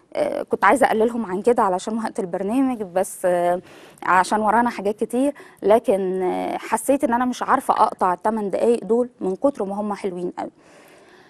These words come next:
بس قبل ما، قبل ما نشوف الفيديو مع بعض، عايزة أقول إن كان في أخبار بتبقى مفرحة وإن كان في كلام دايما مشجع ودايما جميل من الرئيس السيسي، إلا إن إحنا دايما عندنا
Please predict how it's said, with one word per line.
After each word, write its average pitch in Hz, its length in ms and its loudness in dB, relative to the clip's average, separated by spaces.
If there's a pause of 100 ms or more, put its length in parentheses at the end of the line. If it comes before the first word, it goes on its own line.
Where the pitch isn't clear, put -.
(140)
بس 208 280 -2
قبل 330 320 6
ما، 214 300 4
قبل 247 260 2
ما 226 140 0
نشوف 262 240 -4
الفيديو 247 360 0
مع 202 160 -2
بعض، 269 380 0
عايزة 220 300 0
أقول 240 320 0
إن 196 340 -6
كان 254 220 -2
في 240 460 -4
أخبار 202 520 2
بتبقى 196 380 -6
مفرحة 220 500 -2
وإن 196 140 -4
كان 277 220 2
في 254 220 -4
كلام 208 460 -2
دايما 214 360 -4
مشجع 175 600 -6
ودايما 196 520 -2
جميل 180 380 -4
من 180 360 -4
الرئيس 202 480 -6
السيسي، 233 480 -6 (1040)
إلا 254 180 6
إن 220 80 -2
إحنا 240 200 -4
دايما 226 340 0
عندنا 220 340 -2